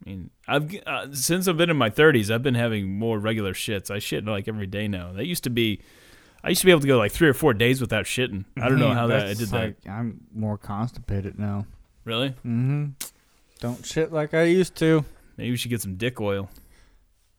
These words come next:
Speaker 1: <laughs> I'm constipated. Give me some dick oil. <laughs>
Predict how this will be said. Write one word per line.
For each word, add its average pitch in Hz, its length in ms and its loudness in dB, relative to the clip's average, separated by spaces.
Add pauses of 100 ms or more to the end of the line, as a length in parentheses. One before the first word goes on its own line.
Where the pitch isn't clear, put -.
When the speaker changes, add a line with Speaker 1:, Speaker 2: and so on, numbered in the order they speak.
(240)
Speaker 1:
<laughs> 156 80 0 (480)
I'm 208 140 4
constipated. 131 680 0
Give 131 100 -2
me 139 60 2
some 131 120 -2
dick 131 320 -4
oil. 120 240 0 (340)
<laughs> - 80 -10